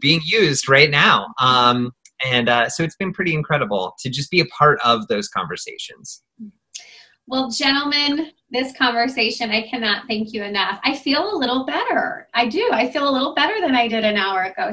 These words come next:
Speaker 2: So, um, thank you so much for taking the time to speak with me and to just share your knowledge with our colleagues. I'm so grateful, truly. And, um, I feel better.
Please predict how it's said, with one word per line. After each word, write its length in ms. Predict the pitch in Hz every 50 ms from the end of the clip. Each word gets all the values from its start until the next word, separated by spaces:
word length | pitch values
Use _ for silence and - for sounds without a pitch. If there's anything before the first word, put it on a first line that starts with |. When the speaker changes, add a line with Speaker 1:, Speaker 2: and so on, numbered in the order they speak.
| 214 -
Speaker 2:
So, 220 | 220 202 190 202 - - - - - - - - -
um, 460 | 220 214 208 196 196 202 208 208 - _ _ -
thank 260 | 254 262 269 262 269
you 100 | 269 262
so 280 | 262 - - 294 269
much 440 | 285 277 262 240 214 214 214 214 - - -
for 80 | 233
taking 360 | 220 214 233 220 - 226 226 214
the 120 | 214 214
time 420 | 214 - 208 202 202 196 196 214
to 120 | 208 - 214
speak 300 | - - - 220 208 214
with 120 | 214 214 214
me 340 | 208 202 196 190 190 190
and 160 | 190 196 208 214 - -
to 300 | 214 202 196 196 196 196 _ _ _ -
just 180 | - 392 - -
share 220 | - 247 233 233
your 200 | 233 226 226 226
knowledge 500 | 220 190 180 190 196 202 202 202 196 214
with 160 | 196 190 196
our 200 | - - - - -
colleagues. 460 | - 185 185 185 190 190 185 190 196 220
I'm 120 | 208 220
so 280 | 214 - - 247 233 214
grateful, 600 | 202 180 170 - - _ - - 180 185 185 - -
truly. 420 | - 226 208 196 196 185 190 190 -
And, 380 | - 196 190 190 190 196 202 196
um, 420 | - - - 196 214 220 220 226 - _ _ _ _ _ _ _ _ _ _ - -
I 60 | 233
feel 180 | 220 - 247 240
better. 400 | 233 302 349 311 277 262 240